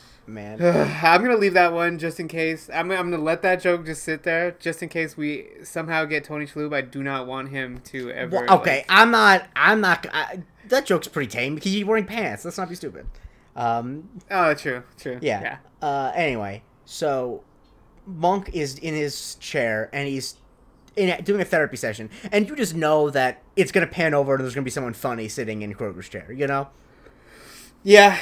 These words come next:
Speaker 2: yeah, and, uh, basically he's, he's talking about Natalie while
Speaker 1: Mm-hmm.
Speaker 2: this is happening, and he's mentioning that, like, you know, she, he feels like she's gonna die or something. Like,
Speaker 1: Mm-hmm.
Speaker 2: he, he starts
Speaker 1: Yeah,
Speaker 2: getting
Speaker 1: that, well,
Speaker 2: pretty
Speaker 1: everyone's gonna
Speaker 2: heavy
Speaker 1: leave him.
Speaker 2: into it.
Speaker 1: Yeah.
Speaker 2: Right.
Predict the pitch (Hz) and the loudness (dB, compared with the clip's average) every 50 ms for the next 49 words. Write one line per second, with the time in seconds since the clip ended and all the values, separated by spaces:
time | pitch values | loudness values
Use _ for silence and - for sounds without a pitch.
0 | - - - - - 185 196 196 185 170 165 160 160 165 170 175 170 160 151 151 | -4 -10 -14 -12 -2 2 6 6 6 6 6 4 2 2 0 0 2 2 2 2
1 | 147 131 180 180 185 180 185 180 180 175 160 151 170 160 147 143 - - - 180 | 2 2 2 0 0 0 -2 -2 0 0 0 -2 -4 -6 -6 -8 -12 -12 -10 -8
2 | 170 147 - 180 180 170 170 175 160 147 135 139 131 127 127 139 143 143 143 131 | -8 0 2 4 4 4 2 0 0 2 4 4 4 4 4 4 6 6 6 4
3 | 117 120 120 123 - - - - 135 131 131 131 127 127 123 127 123 - 139 135 | 2 -2 -6 -10 -12 -14 -16 -8 -4 0 2 2 2 2 0 -4 -6 -2 0 0
4 | 131 127 - 131 131 127 131 131 131 131 127 135 139 135 135 - 147 139 131 131 | 0 0 -2 -6 -6 -6 -6 -6 -8 -8 -6 -4 -6 -6 -4 -6 -6 -6 -4 -4
5 | 127 120 127 127 127 123 127 - - 143 139 131 127 127 127 127 123 123 131 - | -4 -4 -4 -4 -6 -6 -10 -10 -8 -4 -4 -2 -2 -2 -2 -2 -4 -8 -10 -16
6 | _ _ _ _ _ - - - - 147 143 139 139 135 135 135 135 135 127 110 | _ _ _ _ _ -20 -20 -16 -10 -8 -6 -4 -4 -4 -4 -4 -4 -6 -6 -8
7 | 143 147 147 139 170 175 170 175 160 - - 170 160 185 170 139 127 131 131 135 | -10 -12 -10 -6 -4 -2 -2 -2 -4 -4 -6 -4 0 0 0 0 2 4 6 6
8 | 147 165 185 190 208 214 214 233 226 220 226 226 226 233 226 220 190 160 151 147 | 6 6 6 6 4 2 0 -4 -6 -4 -4 -4 -4 -4 -2 -2 0 0 -2 -2
9 | - - - 156 147 147 143 147 - - 165 185 - - 208 - 269 269 - - | -6 -10 -8 -8 -6 -6 -6 -8 -10 -12 -14 -14 -14 -14 -4 -2 0 0 2 2
10 | 262 262 - 190 226 220 220 208 214 208 220 240 240 208 185 196 190 165 - - | 0 2 2 6 6 6 8 8 8 8 8 6 6 6 6 6 6 4 4 4
11 | 135 135 147 139 135 131 135 131 120 - - - _ _ _ _ _ _ - - | 2 2 2 0 0 -2 -4 -6 -8 -8 -10 -14 _ _ _ _ _ _ -20 -20
12 | - - - - - _ _ - 175 143 131 123 117 - | -20 -20 -20 -20 -20 _ _ -2 0 2 2 2 0 -2